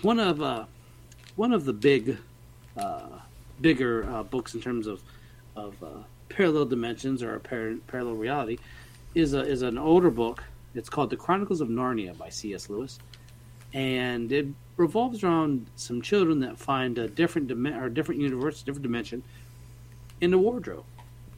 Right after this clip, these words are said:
You know, the first book is called The Lion, the Witch, and the Wardrobe. It revolves around, uh, Aslan, who is the lion, and, uh, the White Witch.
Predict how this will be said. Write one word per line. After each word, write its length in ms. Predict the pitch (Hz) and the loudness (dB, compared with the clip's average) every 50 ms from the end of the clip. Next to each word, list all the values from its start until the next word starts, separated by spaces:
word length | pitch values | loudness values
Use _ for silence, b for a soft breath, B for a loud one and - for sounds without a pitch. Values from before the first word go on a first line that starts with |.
| - - - - - - | -20 -20 -20 -18 -16 -10
You 180 | 107 110 113 110 | -6 -4 -4 -4
know, 100 | 107 104 | -2 -4
the 80 | 107 110 | -6 -4
first 280 | - 143 143 139 - | -2 -2 -2 -2 -2
book 200 | - 143 139 - | -4 -4 -2 -4
is 80 | 135 - | -6 -4
called 200 | - 185 - 110 | -2 -2 -2 -2
The 60 | 117 | -4
Lion, 260 | 107 117 113 107 104 | -4 -4 -4 -4 -4
the 80 | 107 104 | -6 -6
Witch, 220 | 104 113 113 - | -6 -6 -8 -10
and 80 | - - | -14 -14
the 60 | 90 | -6
Wardrobe. 440 | 95 123 156 151 165 175 170 165 165 B B B B B B B B B B B B B | -4 -2 -2 2 2 2 2 2 -2 B B B B B B B B B B B B B
It 120 | - 110 98 | -10 -10 -10
revolves 480 | 101 101 - 117 113 113 104 101 - | -10 -6 -4 -2 -2 -2 -2 -4 -8
around, 440 | 110 107 104 104 101 101 98 95 92 | -8 -6 -6 -6 -6 -8 -8 -10 -12
uh, 100 | 98 92 - | -12 -12 -8
Aslan, 520 | 104 117 131 135 135 127 151 156 160 170 - - - - - - - | -4 -2 -2 -2 0 0 0 0 0 0 -2 -6 -12 -16 -16 -8 -2
who 120 | 131 127 | 0 0
is 120 | 117 104 101 | 0 2 0
the 80 | 110 | 0
lion, 480 | 110 120 131 135 143 147 147 147 143 - B B B B B B B B B - - | 0 2 2 2 2 0 0 0 -2 -4 B B B B B B B B B -16 -12
and, 500 | 107 110 113 110 107 107 107 107 101 104 | -8 -6 -4 -4 -4 -4 -6 -8 -8 -8
uh, 380 | 104 104 101 101 101 104 101 | -8 -8 -10 -10 -10 -10 -10
the 120 | 95 107 110 | -8 -4 -2
White 220 | 120 139 160 - | -2 -2 0 2
Witch. 440 | 196 185 - - - - - - | 0 0 0 -2 -8 -12 -12 -12